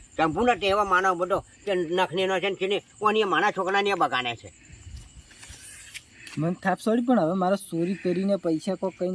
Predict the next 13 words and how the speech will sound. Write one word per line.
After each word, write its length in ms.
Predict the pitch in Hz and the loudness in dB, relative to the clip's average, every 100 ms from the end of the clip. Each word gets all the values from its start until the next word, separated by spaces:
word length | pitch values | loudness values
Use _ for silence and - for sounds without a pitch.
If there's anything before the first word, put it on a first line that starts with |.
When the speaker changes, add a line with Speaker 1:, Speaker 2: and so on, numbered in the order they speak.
| 180 | 0
Speaker 2:
લઈને 180 | 202 180 | 0 -2
પિક્ચર 320 | 160 - 254 202 | -6 -4 -2 -2
જોવા 160 | 202 | 0
તો 100 | 214 202 | 0 2
જાવું 340 | 180 165 180 117 - | 2 2 0 -6 -4
છે 100 | 160 | -4
જ. 60 | - - - - - | -4 -16 -16 -18 -8
ચંપુજીને 480 | 151 143 160 190 175 - _ - | -4 -4 -2 -2 -4 -8 _ -2
ફોન 140 | 196 175 | -2 0
કરું 200 | 175 175 | -2 -4
ચંપુડા. 420 | 160 123 139 156 175 - - - - - _ - - - - - - - - - - - - - - - - - - - | -6 -6 -4 -6 -8 -18 -20 -20 -20 -20 _ -20 -20 -20 -20 -20 -20 -20 -20 -20 -20 -20 -20 -20 -20 -20 -20 -20 -8 0
ચંપુજી. 480 | 170 165 277 269 170 _ _ - - _ - - - - - - - - - - - - - - | 0 4 4 4 0 _ _ -20 -20 _ -20 -20 -20 -20 -20 -20 -20 -20 -20 -20 -20 -20 -20 0
ચંપુ. 300 | 185 170 | 0 2